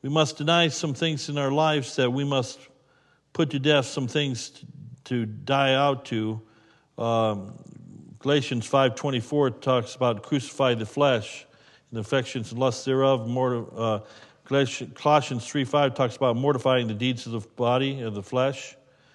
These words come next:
We need to kill the desires of the flesh. They're so, uh, so rampant in our lives. Uh, one thing, prayer and Bible study, just our prayer and devotions.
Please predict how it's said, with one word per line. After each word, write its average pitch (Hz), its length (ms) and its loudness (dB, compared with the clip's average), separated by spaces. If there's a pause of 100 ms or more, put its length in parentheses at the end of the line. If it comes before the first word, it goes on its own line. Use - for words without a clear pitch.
(420)
We 127 80 -6
need 127 140 0
to 117 60 -2
kill 170 300 6
the 113 360 2 (420)
desires 127 460 2
of 127 60 -10
the 120 80 -2
flesh. 127 560 0
They're 110 140 -4
so, 104 460 0 (1040)
uh, 107 400 2 (2000)
so 110 580 -2
rampant 131 400 0
in 110 120 -2
our 110 140 0
lives. 120 640 0 (520)
Uh, 113 380 2 (380)
one 101 580 -8
thing, 131 340 -2
prayer 180 300 4
and 143 140 0
Bible 156 280 4
study, 110 440 -2
just 120 260 -6
our 120 100 -2
prayer 147 280 -2
and 123 100 -2
devotions. 123 880 -6